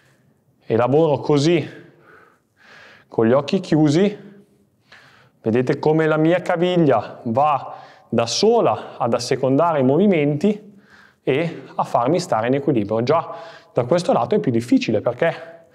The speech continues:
con gli occhi chiusi io vado a creare più scompenso, ok? Quindi dobbiamo cercare di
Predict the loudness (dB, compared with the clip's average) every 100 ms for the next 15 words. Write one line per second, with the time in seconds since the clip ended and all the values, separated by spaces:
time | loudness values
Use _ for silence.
0 | -20 -20 -20 _ -2 2 4 4 0 0
1 | 2 2 4 4 2 0 0 2 0 -2
2 | -16 -10 -2 -2 -2 -10 -20 -20 _ _
3 | -6 -2 2 2 0 -2 0 2 2 0
4 | -10 -18 -10 0 2 2 0 -4 -4 -2
5 | -2 0 0 0 -4 -18 -14 0 2 4
6 | 2 -2 -16 -16 -2 0 2 0 0 0
7 | 0 0 2 2 0